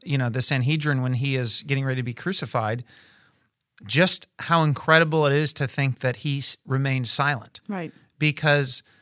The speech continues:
Speaker 1: the human impulse within s-, so many of us is, of course, it's to defend ourselves.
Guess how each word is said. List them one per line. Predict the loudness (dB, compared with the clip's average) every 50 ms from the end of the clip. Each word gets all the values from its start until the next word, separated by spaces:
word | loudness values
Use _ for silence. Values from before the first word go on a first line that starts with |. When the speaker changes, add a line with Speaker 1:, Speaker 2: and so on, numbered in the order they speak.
| _ _ -10
Speaker 1:
the | -6 -2 0 0 0 0 -4
human | -6 -12 -10 -4 0 2 2 2 2
impulse | 2 2 2 2 2 2 0 -2 0 -2
within | 0 0 0 0 -2 -4 -10 _ _ _ -16
s-, | -16 -16 -16 _ _ -4
so | 0 0 2 4 4 4
many | 4 4 4
of | 4 4
us | 2 2 0 0
is, | 0 -2 -2 -2
of | -4 -6 -8
course, | -2 2 4 4 4 4 4
it's | 4 2 2
to | 2
defend | 0 -2 -2 -2 0 0
ourselves. | 0 0 2 2 4 4 4 2 0 -2